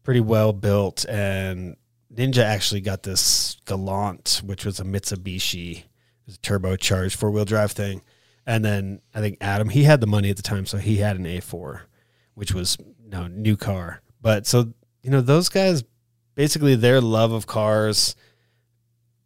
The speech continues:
was a, the continuing catalyst. Like, as a young kid, I thought rally racing was cool. I, my dad had a, an eighty-eight Audi Coupe Quattro. So I had some experience with it,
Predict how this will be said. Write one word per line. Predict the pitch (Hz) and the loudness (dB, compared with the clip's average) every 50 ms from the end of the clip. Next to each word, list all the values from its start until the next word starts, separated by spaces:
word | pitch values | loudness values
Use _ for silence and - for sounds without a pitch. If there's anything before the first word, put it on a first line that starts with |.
| _ _ - | _ _ -6
was | 131 120 113 104 95 101 | 0 0 0 0 0 -4
a, | 98 95 - _ - | -6 -8 -10 _ -4
the | 117 110 110 98 | -2 0 0 0
continuing | - - 107 110 - - - 131 120 123 123 131 131 139 139 | -2 -4 -4 -2 -2 0 2 2 4 4 4 4 4 4 2
catalyst. | 131 - - 135 147 147 151 156 156 151 143 - - - | 0 -2 -2 -2 0 0 2 2 2 2 2 0 -2 0
Like, | 117 107 101 - - | 0 0 0 -2 -4
as | - 143 139 135 | -2 0 2 2
a | 131 | 4
young | 110 117 120 120 117 | 4 4 4 2 2
kid, | - - - 113 110 113 113 107 | 0 0 2 2 4 4 4 4
I | 113 | 2
thought | 107 - 123 - - 92 | 2 2 0 0 0 0
rally | 98 101 104 101 104 101 | 0 0 0 0 0 -2
racing | 98 95 101 - 107 101 | -2 -2 -4 -4 -4 -4
was | 98 92 - | -4 -6 -6
cool. | - - 110 104 101 101 101 101 101 98 92 | -6 -4 -4 -2 0 0 0 0 -2 -2 -4
I, | 87 90 87 - _ _ _ - | -6 -8 -10 -14 _ _ _ -8
my | 110 113 | -6 -6
dad | 104 90 98 101 104 104 98 | -4 -4 -4 -2 -2 -2 -4
had | - - 110 104 92 | -4 -4 -4 -2 -2
a, | 92 95 92 90 - _ - _ _ _ _ _ _ - | -2 -4 -4 -6 -8 _ -20 _ _ _ _ _ _ -10
an | 110 110 | -8 -4
eighty-eight | 101 113 107 107 107 101 101 104 104 101 - - | -2 -2 -2 -2 -2 -2 -2 -2 -2 -4 -6 -6
Audi | 98 104 104 95 90 | -4 -4 -4 -4 -8
Coupe | - - - 120 110 107 101 - - - - | -12 -8 -4 -4 -2 -2 -4 -8 -14 -18 -14
Quattro. | - - 123 110 107 101 - 107 101 98 101 101 98 - _ _ _ _ _ _ _ _ _ _ _ _ _ | -8 -4 -4 -2 -2 -4 -4 -6 -4 -4 -4 -4 -6 -8 _ _ _ _ _ _ _ _ _ _ _ _ _
So | - - 127 | 2 4 4
I | 120 | 6
had | 113 156 147 | 6 4 4
some | - - 139 127 117 113 - - | 4 2 2 2 2 -2 -4 -6
experience | 120 104 - - - 110 113 117 113 110 101 - - - | -6 -6 -6 -6 -4 -4 -2 -2 -2 -2 -2 -4 -4 -4
with | 107 98 | -2 -2
it, | 98 98 92 73 - | -2 -4 -6 -6 -10